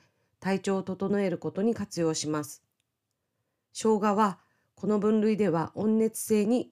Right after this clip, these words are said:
属しています。生姜は血流を良くし、体を温め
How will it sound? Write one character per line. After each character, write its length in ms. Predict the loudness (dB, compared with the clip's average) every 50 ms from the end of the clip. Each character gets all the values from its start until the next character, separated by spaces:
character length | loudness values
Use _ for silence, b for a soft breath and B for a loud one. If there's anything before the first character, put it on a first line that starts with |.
| _
属 240 | -10 -10 -10 -6 -4
し 160 | -2 -2 -2
て 120 | 0 0 0
い 80 | 0
ま 160 | 0 -4 -6
す。 240 | -8 -10 -14 _ _ _ _ _ _ _ _ _ _ _ _ _ _ b b b b b b b b b b b b b _
生 260 | -8 -2 0 2 2
姜 160 | 2 2 2 2
は 220 | 2 2 0 -2 _ _
血 280 | -8 -8 -2 2 2 4
流 180 | 6 6 6
を 140 | 6 6 6
良 100 | 4 4
く 140 | 2 -2 -6
し、 320 | -6 -4 -4 -6 -6 -8 _ _ _ _ _ _ _
体 440 | _ -2 2 2 4 4 4 4 4
を 100 | 4 4
温 340 | 2 0 -2 -2 -2 -2 0
め 240 | 0 -2 -4 -4